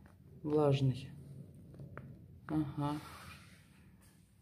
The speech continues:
Вот мои любимые посадки. Видите, мох влажный ещё прям. Ещё даже зелёненький там. Так, чё с этими красотулями тут у нас?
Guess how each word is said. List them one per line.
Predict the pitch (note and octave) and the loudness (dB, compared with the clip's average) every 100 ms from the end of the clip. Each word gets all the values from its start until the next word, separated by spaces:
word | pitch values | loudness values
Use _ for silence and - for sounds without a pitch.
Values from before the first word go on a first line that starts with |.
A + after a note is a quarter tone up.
| - - - - - - - - - - - - - - - - - - | -20 -20 -20 -20 -20 -20 -20 -20 -20 -20 -20 -20 -20 -20 -20 -20 -20 -4
Вот | D#3 D3+ D3+ | 2 4 6
мои | C#3+ C#3 | 10 10
любимые | C3+ C3+ C#3 C3+ C3 C3+ | 10 10 10 10 8 4
посадки. | C3+ - B2+ C3 - - - - - - - - - - - - - - - | 2 2 0 -2 -8 -12 -14 -18 -20 -20 -18 -18 -18 -16 -18 -16 -16 -16 -4
Видите, | F3+ G3+ - C#3+ C#3 C#3+ | -2 0 2 4 4 4
мох | E3 E3+ | 2 2
влажный | D3+ D3 C3+ C3 C3+ | 4 8 10 10 10
ещё | B2+ - C3+ - | 6 0 -4 4
прям. | C#3 C3+ - - - - - - - - - | 6 6 4 -12 -14 -20 -20 -20 -20 -20 -16
Ещё | - | -4
даже | C3+ C3 | 0 0
зелёненький | B2+ C#3 C3+ C3 B2+ B2 - | 2 4 6 6 4 0 -6
там. | - B2+ - - - - _ - - - - - - - - - - - - - - - - - - - - - - - - - - - - - - - - - | -6 -6 -8 -20 -20 -20 _ -20 -20 -18 -14 -14 -16 -20 -20 -20 -20 -20 -16 -12 -12 -10 -12 -12 -14 -16 -18 -18 -18 -18 -18 -18 -18 -16 -18 -18 -18 -20 -20 0
Так, | - D3+ D3+ | 6 6 6
чё | - | 6
с | E3+ - | 6 8
этими | E3 - D#3+ | 6 6 4
красотулями | D#3 D3 - E3 - F3 F3 F3 | 4 0 2 2 4 4 6 6
тут | - F3+ | 2 2
у | F3+ | 6
нас? | F3 F3+ - | 6 6 2